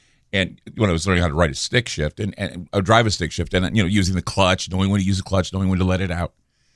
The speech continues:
So it was really complicated. He says, "Look, you're the one running the machine. You gotta remember that, not the machine running you."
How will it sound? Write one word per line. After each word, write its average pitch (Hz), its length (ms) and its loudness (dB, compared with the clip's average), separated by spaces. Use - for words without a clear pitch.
So 156 140 0
it - 0 -
was 165 140 4
really 226 160 2
complicated. 87 640 -2
He 104 80 0
says, 107 300 -6
"Look, - 260 2
you're 175 160 6
the 294 80 0
one 170 240 2
running 143 240 2
the 139 80 -6
machine. 139 580 -4
You 117 160 0
gotta 143 160 4
remember 143 360 2
that, - 240 -6
not 120 160 2
the - 60 -10
machine 143 360 0
running 127 300 2
you." 180 320 -6